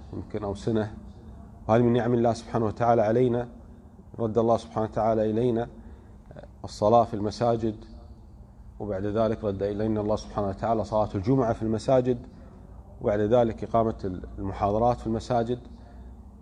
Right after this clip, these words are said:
هذه من، والله من أكبر النعم. النبي عليه الصلاة والسلام قال: "المسجد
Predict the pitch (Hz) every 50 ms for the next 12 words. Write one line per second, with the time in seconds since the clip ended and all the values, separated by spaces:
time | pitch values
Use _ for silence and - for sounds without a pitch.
0 | - - - - - - - - 117 123 123 127 127 123 127 135 143 143 135 127
1 | 123 123 120 117 - - - 135 - 131 123 113 110 110 110 98 82 85 73 -
2 | - - - - - - - - - - - - - - - - - - - -
3 | - - - - - - - - - - - - 101 107 110 123 113 113 127 131
4 | 123 117 110 - - 123 123 120 117 - - 117 - - - 120 117 123 131 139
5 | 156 170 - - - - - - - - - - - - - - - - - -
6 | 117 123 135 135 120 113 117 117 131 131 - 110 113 139 156 156 - -